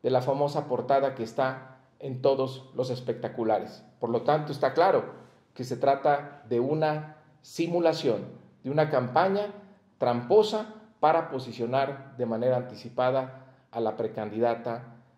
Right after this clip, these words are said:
del pri. Queremos vivir en una auténtica democracia, que se acabe la simulación, los fraudes electorales. Le exigimos a las autoridades que actúe de inmediato.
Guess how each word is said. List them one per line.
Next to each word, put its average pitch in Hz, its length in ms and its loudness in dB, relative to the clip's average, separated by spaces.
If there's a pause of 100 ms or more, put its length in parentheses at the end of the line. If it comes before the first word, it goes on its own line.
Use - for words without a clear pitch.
del 127 220 2
pri. - 420 -6 (380)
Queremos 180 320 6
vivir 196 260 0
en 190 100 2
una 196 160 4
auténtica 175 540 2
democracia, 143 640 0 (560)
que 147 140 0
se 131 100 0
acabe 160 560 2 (380)
la 131 160 2
simulación, 143 1000 0
los 127 220 -2
fraudes 139 680 2 (380)
electorales. 127 800 2 (320)
Le 123 140 -4
exigimos 151 520 -4
a 147 60 -2
las 131 160 0
autoridades 139 840 0 (380)
que 139 320 0
actúe 143 680 -2 (420)
de 131 460 0
inmediato. 131 640 -4